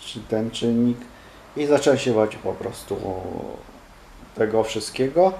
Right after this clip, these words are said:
Zacząłem się coraz bardziej, pewnego co-, w niedzielnej wieczora po prostu zaczął mi się s-, taki stan zrobił,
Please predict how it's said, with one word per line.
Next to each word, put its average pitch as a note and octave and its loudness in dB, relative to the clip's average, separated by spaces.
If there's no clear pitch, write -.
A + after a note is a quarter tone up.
Zacząłem A#2 2
się A2 2
coraz A#2+ 4
bardziej, C3+ 2
pewnego D3 2
co-, C3+ -4
w C3+ 2
niedzielnej B2+ 6
wieczora B2+ 4
po A#2+ -6
prostu A2 0
zaczął G#2+ 0
mi G#2 -2
się G2+ -4
s-, - -8
taki G#2 -4
stan G2 -4
zrobił, F#2 -2